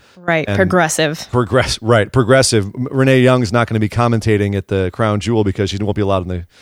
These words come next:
Speaker 1: Yeah.
Speaker 2: to do so. So we'll see how progressive it is. But, um, yeah, from what we understand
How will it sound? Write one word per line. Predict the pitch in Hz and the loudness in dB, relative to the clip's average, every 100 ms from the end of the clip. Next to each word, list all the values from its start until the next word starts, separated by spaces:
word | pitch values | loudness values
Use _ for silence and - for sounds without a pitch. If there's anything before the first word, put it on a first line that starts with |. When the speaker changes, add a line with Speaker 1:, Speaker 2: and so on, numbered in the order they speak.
| _ | _
Speaker 1:
Yeah. | 180 175 135 | 0 2 4
Speaker 2:
to | 120 | 2
do | |
so. | 104 101 90 | 2 2 2
So | - 95 | -2 -2
we'll | 104 | -2
see | - | 0
how | 107 | -2
progressive | 101 92 107 98 | -2 -2 -2 -2
it | 90 | -6
is. | 85 - - - _ _ _ _ | -8 -12 -20 -20 _ _ _ _
But, | 120 117 - | 0 0 2
um, | 113 104 104 101 95 - _ _ _ - - | 2 4 2 -2 -8 -14 _ _ _ -20 -12
yeah, | 127 151 202 135 | 0 2 4 2
from | - 131 | 0 0
what | 123 151 | 2 2
we | 160 | 2
understand | 147 - | 0 -2